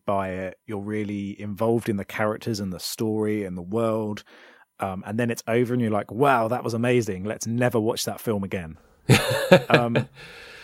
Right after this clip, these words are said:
Speaker 2: Like, I
Speaker 1: and
Speaker 2: didn't feel like I had to say, "Let's never watch it again," like some other, other films. I'm trying to think of similar ones where I've been like, "Wow, that was good, but it was so bleak that I don't wanna watch it again." I wouldn't rule out watching this again,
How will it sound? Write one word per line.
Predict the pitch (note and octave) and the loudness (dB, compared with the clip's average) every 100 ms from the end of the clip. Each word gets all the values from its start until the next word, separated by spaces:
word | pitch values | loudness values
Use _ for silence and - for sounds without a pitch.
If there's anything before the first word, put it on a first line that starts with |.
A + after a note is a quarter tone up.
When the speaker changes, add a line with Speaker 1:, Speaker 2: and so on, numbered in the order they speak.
| - - - | -20 -12 4
Speaker 2:
Like, | A#2 | 6
I | C3 | 8
Speaker 1:
and | C#3+ | 8
Speaker 2:
didn't | F#3+ F3+ | 8 6
feel | - E3 D3+ | 8 10 12
like | C3 A2+ - | 10 8 6
I | A2 | 8
had | A#2+ G#2+ | 6 6
to | A2+ | 4
say, | G2 A#2+ G#2 | 6 8 10
"Let's | G2+ F2+ | 8 8
never | A2 G#2 | 8 8
watch | G2 E2 - | 8 6 4
it | D2+ | 0
again," | F#2+ F2 F#2+ | 4 4 6
like | F2+ - | 2 2
some | - G#2+ G2 G2+ F2 | 6 6 6 2 2
other, | F#2 F#2 F2+ E2 - - | 2 4 4 2 -4 -2
other | A2 F#2 | -2 -2
films. | - F2 F2 - | 2 0 2 -2
I'm | F#2+ | 2
trying | A#2 | 4
to | G#2+ | 4
think | - G#2 | 2 2
of | F#2+ D2 - - | 0 -6 -18 -12
similar | - A2 G#2 F#2+ | 2 4 6 4
ones | F#2+ F#2 E2+ | 4 2 2
where | F#2 F2+ | 0 -2
I've | |
been | - F#2 | 0 0
like, | E2+ | 2
"Wow, | G#2+ G2+ | 4 4
that | G2 | 2
was | G2 - | -2 2
good, | A2 - | 2 4
but | G2 | 4
it | F2+ | 4
was | G2 | 2
so | - G2+ | 4 4
bleak | F#2+ G2 | 4 0
that | - | 2
I | F#2+ | 2
don't | F#2 G#2 | 6 4
wanna | F#2+ F#2+ | 4 0
watch | - - | -2 -4
it | |
again." | - - F2+ | -2 0 6
I | C3 | 8
wouldn't | G3 C#3+ | 8 6
rule | B2 A#2+ | 6 8
out | G#2 D2+ | 8 8
watching | E2 - F#2 | 4 4 0
this | F2+ - | 0 0
again, | F2+ E2 | 4 2